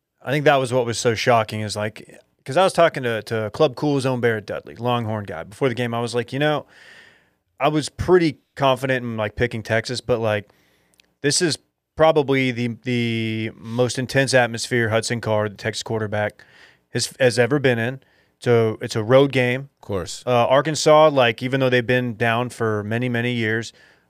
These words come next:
Speaker 1: um, they still show up. And for Texas, they're gonna be, it's gonna be a pretty
Speaker 2: Yeah.
Speaker 1: wild atmosphere, and not ha-, not being able to go to games last year.
Speaker 2: Yeah.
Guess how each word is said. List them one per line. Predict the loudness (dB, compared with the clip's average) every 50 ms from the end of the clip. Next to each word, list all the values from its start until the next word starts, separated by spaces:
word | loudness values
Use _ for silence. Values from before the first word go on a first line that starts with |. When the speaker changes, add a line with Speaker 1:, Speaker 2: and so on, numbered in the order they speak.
| _ -6
Speaker 1:
um, | -2 0 2 2 2 0 -2 -6 -10 -14 _ _ _ _ _ _ 0
they | 2 2
still | 2 4 4 4 4
show | 4 4 4 4 6 6
up. | 6 4 2 0 _ _ -6
And | -4 -4 -2
for | 0 -2 -2
Texas, | 2 4 4 4 4 2 -4 -2 0
they're | 0 0
gonna | 0 0 0
be, | 0 -2 -2
it's | -4 -4
gonna | -4 -2 0
be | 0 0
a | 0
pretty | 0 0 0 2
Speaker 2:
Yeah. | 4 4
Speaker 1:
wild | 6 6 6 6 4
atmosphere, | 2 2 2 -4 -8 -4 -2 0 0 0 0
and | -2 0 0
not | 0 0 0
ha-, | -2 -4 0
not | 0 0 0 2
being | 0 0
able | 0 0 0
to | -2 0
go | 0 0
to | -2 -2
games | -2 -2 -2 -2 -2 -2
last | 0 2 2 2 0 -2 -6
year. | -4 -4 -4 -4 -4
Speaker 2:
Yeah. | -6 -8 -8